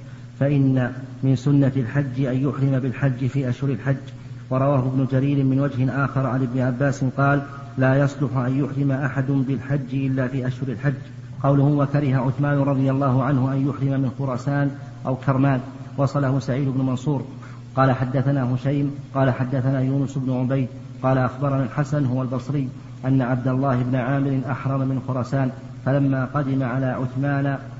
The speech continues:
لامه فيما صنع، فيما صنع وكرهه".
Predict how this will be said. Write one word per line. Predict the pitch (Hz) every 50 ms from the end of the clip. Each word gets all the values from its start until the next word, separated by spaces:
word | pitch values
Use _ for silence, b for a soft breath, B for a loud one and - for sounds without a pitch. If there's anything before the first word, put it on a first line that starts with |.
| - -
لامه | 135 143 143 143 143 139 123 117 135 135 127 -
فيما | 135 135 135 131 127 127 127
صنع، | 117 - - 147 143 139 135 120 123 127 131 131 - - - 120 -
فيما | - 139 139 135 139 139 123
صنع | - - 147 143 139 127 123 131
وكرهه". | 131 120 - 135 139 143 135 123 123 123